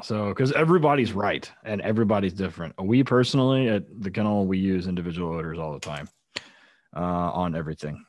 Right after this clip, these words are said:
Um, I don't combine odors. We don't store 'em together. Like, they're not exposed. They're not cross-contaminated. They're not anything. That's just the way we've always done it. I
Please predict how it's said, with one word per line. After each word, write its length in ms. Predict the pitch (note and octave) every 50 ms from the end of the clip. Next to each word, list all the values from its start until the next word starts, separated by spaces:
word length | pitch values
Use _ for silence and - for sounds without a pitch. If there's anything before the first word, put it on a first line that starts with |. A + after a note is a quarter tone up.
| _
Um, 640 | - F#2 F2+ F2+ F2+ F2+ F2+ F2 F2 F2 F2 E2+ -
I 100 | - F2+
don't 280 | F2 E2 F2+ F2+ D#2+
combine 360 | - - F2+ F2 F2 F2 F2 F2
odors. 540 | F2 F2 E2+ E2+ E2 D#2+ - - - - -
We 80 | E2+
don't 160 | E2+ E2 D#2 -
store 180 | - E2 E2 E2+
'em 80 | E2+ E2+
together. 420 | E2 E2+ E2+ E2 D#2+ D#2+ E2 - - - _ _ _ _ _
Like, 320 | D#2 D#2 D#2 D#2 D2+ D2 - _ _ _
they're 320 | E2 E2 D#2+ D#2+ D#2+ D#2 D2+
not 420 | D2+ D#2 E2 E2 E2 D#2+ D#2 - _ _ _ _ _ _ _
exposed. 580 | - - - - - G2 G2+ G2+ G2 F#2 E2+
They're 80 | F2+ F2
not 140 | E2+ D#2+ -
cross-contaminated. 920 | - F2 F2 E2 - - D#2 F#2+ F2+ E2 E2 D#2+ D#2+ D#2+ E2 E2 E2 D#2+ D#2+
They're 260 | E2 E2 D#2+ D#2+ D#2
not 200 | - E2 E2 D#2
anything. 380 | D#2 D#2 D#2 D#2+ D#2 D#2+ E2+ G#2
That's 180 | A#2+ B2+ G2+
just 220 | G#2 A#2+ A2 G2 -
the 60 | G2+
way 160 | G2 G2+ G2
we've 200 | F#2+ F#2 E2+ F#2
always 220 | F2+ F#2 F2 E2 E2+
done 160 | F2+ E2+ E2
it. 100 | D2+ - _
I 360 | - F2+ F2+ F#2 F#2 F#2 F2+